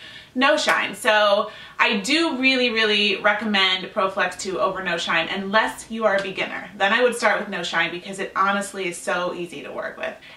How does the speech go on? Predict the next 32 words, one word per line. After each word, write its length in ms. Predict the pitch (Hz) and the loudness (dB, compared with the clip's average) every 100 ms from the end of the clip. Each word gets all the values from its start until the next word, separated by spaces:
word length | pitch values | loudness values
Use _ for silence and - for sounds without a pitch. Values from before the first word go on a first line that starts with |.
| - | 0
Anyway, 360 | 330 320 220 208 | 2 4 4 4
under 160 | 311 403 | 2 2
that 200 | 349 254 | 2 2
video, 380 | 247 233 196 - | 2 2 0 -2
somebody 460 | - 285 339 330 247 | 0 0 2 2 2
anonymous 800 | 220 214 196 202 185 160 190 - - | 2 4 4 4 0 -2 -2 -4 -10
said, 440 | - 240 220 202 | -2 2 4 4
"Hey, 180 | 233 294 | 0 -2
did 160 | 220 208 | -4 -2
you 80 | |
know 140 | 254 254 | 0 2
Walker's 380 | 185 - 247 247 | 2 2 -4 -4
coming 220 | 233 220 | -2 0
out 160 | 202 | 0
with 140 | 202 214 | -2 -6
a 40 | |
new 220 | 196 185 | -6 -8
tape 420 | 190 - 165 247 - - _ | -8 -4 -4 -4 -10 -20 _
soon 380 | - 254 247 240 | -10 -6 -4 -2
that 140 | 208 | -2
they're 120 | 196 | -2
testing?" 600 | 190 - 190 - 247 247 | -6 -6 -6 -6 -6 -4
And 440 | - 180 170 170 - - - - _ - | -2 0 0 -2 -8 -14 -20 -20 _ -2
I 200 | - 196 | 0 2
was 120 | - | 2
like, 340 | 196 180 165 - _ - | 2 2 -2 -12 _ -4
"What?" 300 | 185 202 - - _ _ - | 0 0 -2 -12 _ _ -4
You 140 | 233 | 0
know, 240 | 208 220 | 4 2
say 260 | 302 240 - | 2 0 0
what? 580 | 440 494 480 466 453 | 0 2 2 2 -2
So, 120 | 440 | -2